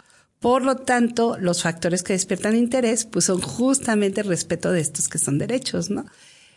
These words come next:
En su momento se, eh, cuestionan o se dice que no son movimientos legítimos, por ejemplo, los movimientos feministas. Y con el tiempo nos hemos dado cuenta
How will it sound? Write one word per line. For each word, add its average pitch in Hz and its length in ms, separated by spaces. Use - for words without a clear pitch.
En 202 380
su 247 160
momento 247 880
se, 190 640
eh, 180 200
cuestionan 226 840
o 202 80
se 196 140
dice 190 220
que 190 100
no 202 140
son 208 540
movimientos 202 580
legítimos, 220 680
por 170 160
ejemplo, 180 320
los 180 180
movimientos 175 800
feministas. 214 920
Y 226 160
con 208 220
el 202 180
tiempo 226 560
nos 202 180
hemos 190 220
dado 202 280
cuenta 202 400